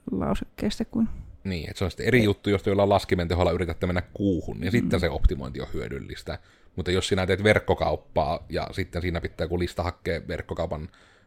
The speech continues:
Speaker 2: tilauksista, ja sitten hakea niihin tilaukseen vaikka niitä tuotteita, ja sitten tuotteelle hakea tuotekuvia, niin sitten se, että jos pyydät, että no saako myös se tuotteen paino myös siihen? Ei pysty, tässä on niin tiukka tää joinilauseke, että ei onnistu. Niin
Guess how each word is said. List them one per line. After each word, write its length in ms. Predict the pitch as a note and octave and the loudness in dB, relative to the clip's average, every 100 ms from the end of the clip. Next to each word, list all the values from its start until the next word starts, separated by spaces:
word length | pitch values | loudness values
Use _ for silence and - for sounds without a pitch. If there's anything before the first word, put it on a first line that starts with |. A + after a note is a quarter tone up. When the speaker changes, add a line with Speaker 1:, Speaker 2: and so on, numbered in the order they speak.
| _ | _
Speaker 2:
tilauksista, 600 | G2 F#2 E2 - F#2 F2+ | 2 4 4 2 -2 -2
ja 60 | |
sitten 240 | E2 - F#2 | -2 -2 -4
hakea 220 | F2+ E2+ | -2 -2
niihin 200 | E2+ F2 | 0 0
tilaukseen 460 | F#2 E2+ E2 - D2+ | 2 2 2 -2 -4
vaikka 200 | - D#2+ | -4 -4
niitä 140 | D#2+ | -2
tuotteita, 580 | - E2+ - - D#2+ D2+ | 0 0 -2 -4 -4 -4
ja 160 | C#2+ - | -6 -8
sitten 240 | - F2+ | -6 -4
tuotteelle 400 | F2 D#2 - D2+ | -2 -2 -4 -6
hakea 240 | D#2+ - - | -6 -6 -4
tuotekuvia, 640 | F#2+ F2 - E2+ D#2 C2 | -2 -2 -4 -8 -8 -8
niin 220 | A#1 G1+ - - _ _ _ _ _ | -8 -12 -18 -20 _ _ _ _ _
sitten 260 | - F2 F2+ | -6 0 4
se, 60 | |
että 100 | F2+ | 4
jos 100 | F#2 | 4
pyydät, 180 | - F#2 | 4 4
että 100 | - | 4
no 100 | F#2 | 4
saako 200 | G2 G2 | 4 4
myös 120 | G2+ | 4
se 80 | G#2 | 4
tuotteen 380 | A2 G2 - F2+ | 6 6 4 6
paino 320 | G#2+ F2+ D#2 | 6 6 2
myös 280 | C2 C2 - | -4 -8 -10
siihen? 180 | - - | -10 0
Ei 300 | G2 F#2 F2+ | 4 4 2
pysty, 300 | - - - | 0 -6 -6
tässä 260 | - - F2 | -6 -2 0
on 60 | |
niin 180 | G2 E2+ | 2 2
tiukka 320 | F#2 E2 - | 2 2 0
tää 120 | D#2+ | 0
joinilauseke, 680 | D#2+ E2 D#2 D#2 - - - | 0 0 -2 -6 -8 -10 -10
että 320 | - - - - - - - | -12 -16 -20 -20 -20 -20 -6
ei 200 | F2+ E2+ | -2 -2
onnistu. 440 | - C2 - - | -4 -10 -12 -14
Niin 180 | G#1+ A1 | -14 -14